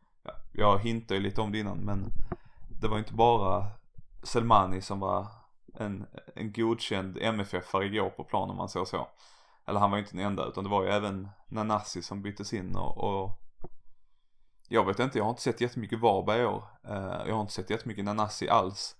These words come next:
Men han, det var ett piggt inhopp. Han, eh, stressade ju både, ja,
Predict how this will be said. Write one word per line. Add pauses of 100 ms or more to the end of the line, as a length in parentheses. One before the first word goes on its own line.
(960)
Men
han,
det
var
ett
piggt
inhopp.
Han,
eh,
stressade
ju
både, (2000)
ja,